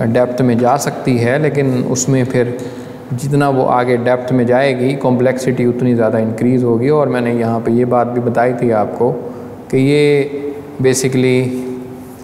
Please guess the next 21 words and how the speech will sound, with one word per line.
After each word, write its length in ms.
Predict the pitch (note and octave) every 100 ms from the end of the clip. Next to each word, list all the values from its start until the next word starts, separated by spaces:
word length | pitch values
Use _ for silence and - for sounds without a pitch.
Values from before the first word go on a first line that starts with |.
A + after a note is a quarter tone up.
| - - -
फिर 640 | C3 B2 B2 A#2 - - B2
उसमें 840 | A#2 - B2+ B2 B2 A#2+ - B2
प्रॉब्लम 400 | C3 C3 C#3 D3
पे 120 | C3+
डिपेंड 340 | B2 A#2+ A2+ A2
करता 340 | A2 A2+ B2+
है 200 | A#2+ A2
कि 200 | A2 A2+ A2 - - - - -
जिस 220 | B2 B2 B2
नोयत 380 | A#2+ B2 A#2+ A#2+
की 120 | A#2+ A2+
आप 260 | A2+ - -
प्रॉब्लम 320 | A#2+ A2+ A#2
सॉल्व 280 | A#2 A2+ G#2+
कर 220 | A#2+ C3+
रहे 120 | C#3 A#2
हैं, 240 | G#2 G#2 - - - - - - -
उसमें 300 | A2+ - B2
क्या, 200 | B2+ C#3
आ, 1700 | C3+ A#2+ A2+ - - - - - - - A2+ A2+ A2+ A2 - D#3 B2
डेप्थ 380 | A#2+ A#2+ -